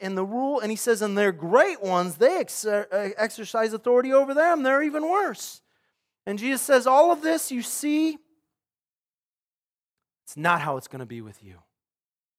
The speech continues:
And he's very adamant about it. "We will not act like the world, because my kingdom is not like this." I mean, you see it throughout church history.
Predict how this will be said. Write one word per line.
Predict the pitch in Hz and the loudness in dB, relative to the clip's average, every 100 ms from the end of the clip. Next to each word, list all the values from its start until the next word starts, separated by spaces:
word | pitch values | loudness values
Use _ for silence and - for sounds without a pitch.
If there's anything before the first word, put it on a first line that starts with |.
| _ _ _ _ _ _ _ _ _ _ _ _ _ _ _ _ - | _ _ _ _ _ _ _ _ _ _ _ _ _ _ _ _ -20
And | 135 | -16
he's | |
very | 131 170 180 | -6 -2 2
adamant | 208 208 165 123 | 2 2 -2 -10
about | 117 113 113 | -14 -20 -20
it. | _ _ _ _ _ | _ _ _ _ _
"We | 127 160 269 277 285 - _ - | -6 0 2 2 0 -4 _ -2
will | 170 165 | 0 0
not | 156 190 240 175 156 - _ _ _ _ | -2 -2 -2 -2 -8 -16 _ _ _ _
act | 175 156 - - | -6 -6 -14 -20
like | 127 - | -20 -18
the | 127 | -20
world, | 113 101 95 _ _ _ _ _ _ _ | -20 -20 _ _ _ _ _ _ _ _
because | 127 | -16
my | 123 120 | -14 -16
kingdom | - 185 165 135 | -10 -8 -8 -10
is | 120 117 | -12 -16
not | 135 123 - _ _ | -18 -18 -20 _ _
like | 113 117 _ | -20 -20 _
this." | 156 - - _ _ _ | _ -20 -20 _ _ _
I | 202 | -8
mean, | 254 | -8
you | |
see | - - 269 | -8 -10 -10
it | 262 | -12
throughout | - 240 240 | -8 -8 -8
church | - 254 - - | -14 -18 -16 -14
history. | 302 - 180 - _ | -14 -14 -20 -20 _